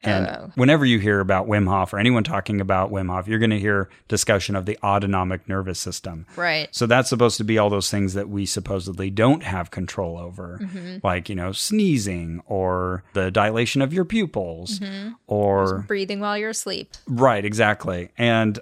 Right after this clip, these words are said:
Speaker 1: uh, salivation, your heartbeat,
Speaker 2: Mm-hmm. Mm-hmm.
Speaker 1: all of those are kind of controlled by the autonomic nervous
Speaker 2: Thank
Speaker 1: system.
Speaker 2: God I can't control my heartbeat.
Speaker 1: Yeah, right?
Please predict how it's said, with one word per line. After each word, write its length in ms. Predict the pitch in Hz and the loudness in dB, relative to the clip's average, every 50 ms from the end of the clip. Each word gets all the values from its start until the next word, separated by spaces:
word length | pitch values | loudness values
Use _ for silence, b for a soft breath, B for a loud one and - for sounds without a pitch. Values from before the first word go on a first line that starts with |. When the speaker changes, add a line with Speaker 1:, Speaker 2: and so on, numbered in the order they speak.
| - - | -4 0
Speaker 1:
uh, 300 | 117 113 127 135 127 135 156 | 0 0 2 0 -2 -4 -4
salivation, 1120 | 120 127 - - 135 117 120 135 135 127 151 156 156 127 - - 101 87 85 85 85 101 | -4 -4 0 2 2 4 4 2 2 2 2 2 2 2 2 0 -2 -2 -4 -6 -2 0
your 120 | 113 117 | 2 2
heartbeat, 720 | - 127 143 139 175 220 226 214 95 87 87 - - - - - | 4 4 2 2 2 0 -4 -4 -4 -6 -6 -10 -14 -18 -16 -12
Speaker 2:
Mm-hmm. 60 | 196 208 220 | -10 -8 -4
Mm-hmm. 60 | 240 277 | 2 4
Speaker 1:
all 160 | 113 113 117 | 4 4 4
of 100 | 107 104 | 4 4
those 200 | 104 101 98 104 | 2 2 2 0
are 60 | 95 | -2
kind 180 | - 95 95 92 | -2 -2 -2 -2
of 160 | 92 87 - | -4 -4 -4
controlled 380 | - 104 92 - 98 92 87 | -4 -4 -2 -2 -2 -4 -2
by 120 | 92 90 90 | -2 -2 -2
the 160 | 90 98 - | -2 -4 -4
autonomic 680 | 95 92 92 92 92 87 87 85 85 87 87 85 - 107 | -4 -2 -2 -2 -2 -2 -4 -4 -4 -6 -6 -8 -6 -2
nervous 420 | 104 113 117 110 104 247 240 - | 0 0 0 0 0 -4 -6 -6
Speaker 2:
Thank 120 | - 185 196 | -8 -6 -4
Speaker 1:
system. 80 | 180 196 | -2 -2
Speaker 2:
God 100 | 185 175 | -2 -2
I 100 | - 180 | -2 -6
can't 260 | - - - - 190 | -8 -12 -14 -14 -14
control 340 | - 180 - - - - - | -18 -18 -14 -12 -12 -12 -10
my 140 | - 185 180 | -10 -12 -10
heartbeat. 500 | 180 - - - - - - - - _ _ _ | -12 -12 -14 -14 -16 -16 -16 -16 -18 _ _ _
Speaker 1:
Yeah, 160 | - 123 131 113 | 4 4 4 6
right? 420 | 98 101 101 107 135 185 - | 6 4 4 4 4 2 0